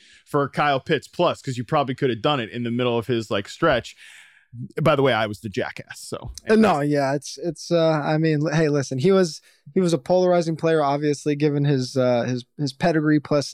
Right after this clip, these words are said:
Speaker 2: A D P going in the season, and everyone wanted it to happen a lot. Um, I, I,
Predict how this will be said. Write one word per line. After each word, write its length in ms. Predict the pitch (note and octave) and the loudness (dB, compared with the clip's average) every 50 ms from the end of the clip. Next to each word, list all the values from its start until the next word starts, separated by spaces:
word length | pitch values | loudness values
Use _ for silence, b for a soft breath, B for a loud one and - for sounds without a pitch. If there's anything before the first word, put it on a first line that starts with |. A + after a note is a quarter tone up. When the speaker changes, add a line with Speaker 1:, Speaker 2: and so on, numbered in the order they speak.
| _ _ - | _ _ -2
Speaker 2:
A 160 | F3 D#3+ D#3 | -2 0 0
D 140 | D3+ D#3 C#3 | 0 -4 -4
P 240 | - - D#3 D3+ | 0 2 2 2
going 240 | C#3+ D3+ D3+ D3+ D3 | 2 2 0 0 0
in 140 | D3+ D3 C#3+ | -2 -2 -4
the 80 | D3 C#3 | -6 -6
season, 420 | - - D3 D3 C#3+ C#3 C#3 C3+ | -4 -2 0 0 0 0 0 0
and 160 | B2+ A#2+ A#2 B B B B B B | -2 -2 -4 B B B B B B
everyone 300 | D#3+ D#3+ D#3 E3 D#3+ D3+ | 0 0 2 2 2 2
wanted 260 | D3+ D#3+ D#3+ D#3 D#3 | 2 2 2 2 0
it 80 | D#3 C#3 | -2 -2
to 60 | - | -2
happen 300 | D3+ D3+ C#3 - B2 A#2 | -2 -2 -2 -2 -4 -6
a 80 | B2+ B2+ | -2 -2
lot. 320 | C3+ C3+ C3 B2+ - - _ _ | -2 0 -2 -2 -4 -8 _ _
Um, 440 | - C#3+ C3+ C3 C3 B2+ B2 A#2+ - | -6 -4 -2 -2 -2 -2 -4 -6 -6
I, 140 | - D3+ - | -6 -6 -4
I, 140 | - A2+ B2 | -4 -6 -6